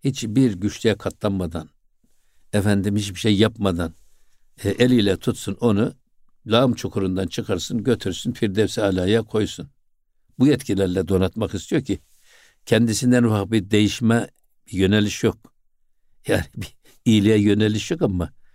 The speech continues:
şeyhine böyle bir şey veriyor. O yüzden diyorlar ki istikamet için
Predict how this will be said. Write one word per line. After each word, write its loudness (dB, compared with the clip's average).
şeyhine 0
böyle 2
bir -2
şey -2
veriyor. 2
O 4
yüzden 0
diyorlar 2
ki -8
istikamet 0
için -4